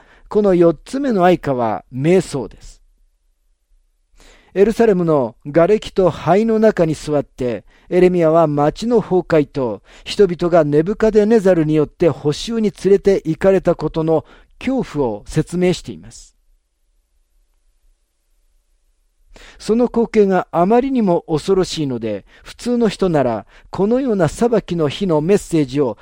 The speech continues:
避けてしまいたいという誘惑に駆られるかもしれません。でも私たちは、神様は愛であられるのと同時に正義の神様であるという事実に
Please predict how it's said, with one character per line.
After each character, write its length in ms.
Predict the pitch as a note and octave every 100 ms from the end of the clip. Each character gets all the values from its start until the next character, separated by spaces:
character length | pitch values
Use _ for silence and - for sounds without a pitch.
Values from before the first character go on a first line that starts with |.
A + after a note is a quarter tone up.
| -
避 280 | - - A#3+
け 140 | A#3+ G#3+
て 160 | F3
し 200 | - -
ま 120 | F3 G#3
い 100 | G3
た 160 | G3+
い 100 | F#3+
と 140 | - F#3
い 100 | F#3+
う 120 | E3
誘 220 | E3 F#3+
惑 260 | F#3+ F3 F3
に 140 | E3+
駆 160 | - E3
ら 100 | F3
れ 140 | E3+
る 80 | D#3+
か 200 | - G#3+
も 120 | F3
し 120 | -
れ 60 | A2+
ま 100 | G2
せ 140 | -
ん。 60 | - _ _ _ _ _ _ _ _ _ _ _ _ _ _ _ _ _ _ _ _ _ _ _ - - - -
で 100 | A#3
も 140 | G#3 F3
私 280 | F3 G#3
た 120 | - E3
ち 100 | C#3+
は、 260 | E3+ A3+ - _ _
神 220 | - C4
様 260 | - F3 D#3+
は 280 | C3+ A2 - _ -
愛 240 | G#3 B3
で 140 | F#3+ E3+
あ 100 | E3+
ら 120 | F#3
れ 120 | F3+
る 60 | E3
の 120 | D#3
と 160 | F#3
同 220 | D3+ D3 C#3
時 160 | B2
に 240 | A#2 G#2 - -
正 320 | - - C4
義 120 | F3
の 160 | F3+ F#3+
神 280 | - A3 G#3+
様 320 | - E3+ E3
で 180 | F#3 F3
あ 120 | G#3 G#3+
る 80 |
と 160 | - F3+
い 80 | F#3
う 100 | E3
事 140 | D#3+ E3
実 280 | D3+ D3+
に 160 | E3 E3+